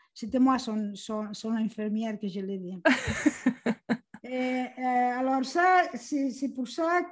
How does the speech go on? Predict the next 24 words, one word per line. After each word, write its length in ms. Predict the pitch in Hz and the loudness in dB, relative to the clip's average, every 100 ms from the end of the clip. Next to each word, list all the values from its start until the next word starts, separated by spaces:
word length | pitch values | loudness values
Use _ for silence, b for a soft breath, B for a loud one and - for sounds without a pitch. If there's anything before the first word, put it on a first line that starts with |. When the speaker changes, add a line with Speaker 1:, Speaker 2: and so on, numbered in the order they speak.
| - | -2
Speaker 1:
que 240 | 302 311 | 2 6
mon 220 | 285 285 | 6 8
idée 260 | 285 269 349 | 8 6 4
d'aller 260 | 320 285 269 | 2 2 2
en 140 | 262 | 0
sciences, 680 | 262 - 269 330 349 - - _ _ _ _ _ _ _ - | -2 -2 0 0 -2 -10 -20 _ _ _ _ _ _ _ -4
euh, 180 | 247 240 | 0 2
je 100 | 254 | 2
vais 120 | 285 | 2
te 80 | 370 | 2
l'expliquer 760 | 349 349 - 285 294 302 339 370 | 0 0 -4 0 2 2 2 0
parce 280 | 285 262 - | 0 -4 -4
que 140 | 269 262 | -4 -4
c'était 460 | 254 285 247 269 | -2 -4 -2 -4
pas 400 | 240 - 277 285 294 | -4 0 4 4 2
pour 160 | - 262 | -4 -6
faire 220 | - 285 | -2 -2
de 100 | 269 | 0
la 140 | 262 262 | 2 4
médecine 480 | 262 262 285 277 | 2 2 2 2
pour 140 | 262 226 | 2 -2
la 140 | 233 | 0
médecine, 440 | 233 208 - 302 349 349 B B B B | 0 -2 0 4 4 2 B B B B
c'était 520 | - 285 285 262 330 | -4 0 0 2 2